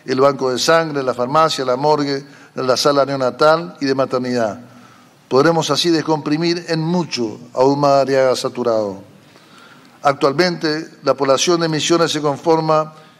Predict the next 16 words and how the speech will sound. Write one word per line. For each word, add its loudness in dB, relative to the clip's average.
en -2
un 0
cuarenta 2
por -6
ciento -4
por -4
menores 0
de -6
dieciocho -2
años, -8
un 0
elevado 2
porcentaje -2
de -6
población -2
rural, 0